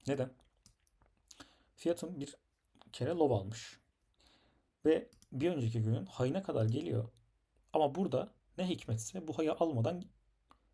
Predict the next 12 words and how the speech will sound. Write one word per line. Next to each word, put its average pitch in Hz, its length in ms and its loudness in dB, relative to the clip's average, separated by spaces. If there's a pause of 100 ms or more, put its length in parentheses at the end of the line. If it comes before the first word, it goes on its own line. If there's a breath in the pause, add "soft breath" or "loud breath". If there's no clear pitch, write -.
(380)
düşmeye 170 320 -2
başlıyor. - 340 -6 (640 soft breath)
İşte 123 300 -2
bu 185 80 2
noktada 135 520 -2 (460 soft breath)
burası 127 300 -4
benim 156 260 -4
entry 123 280 -2
almamam 113 300 2
gereken 107 340 -2
bir 104 80 -4
bölge. 98 280 -6